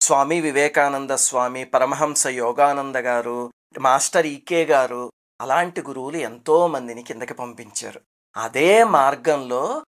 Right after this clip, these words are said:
ఎంతో కృషి చేస్తున్న మహనీయులు మన అనంతకృష్ణ మాస్టర్. వీరు చేసే రెండు సేవలు అనితర సాధ్యం. అవి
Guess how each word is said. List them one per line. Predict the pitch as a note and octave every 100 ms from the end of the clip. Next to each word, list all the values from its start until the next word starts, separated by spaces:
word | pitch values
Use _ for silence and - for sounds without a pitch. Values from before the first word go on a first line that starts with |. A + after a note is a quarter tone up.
| _ -
ఎంతో | A#2+ A#2 F3 F#3+ A3
కృషి | G3 C#3+ D#3+ D#3
చేస్తున్న | C#3 - C3+ A#2+ B2+
మహనీయులు | C3+ A2 C3 D3 B2 A#2 D3
మన | C#3+
అనంతకృష్ణ | A#2 B2 C3+ - C3+ - C3
మాస్టర్. | A#2+ A2+ - A#2 - - _ _ _ _ _ -
వీరు | C#3 B2+
చేసే | B2 B2+ C3 - G3+ E3+ F3
రెండు | E3 D3 C#3+ C#3
సేవలు | - B2+ B2 D#3 E3+ D3 A3 D#4 G3
అనితర | B2+ D3 A3 A3+
సాధ్యం. | G#3 E3 D3 - C3 A2+
అవి | A2+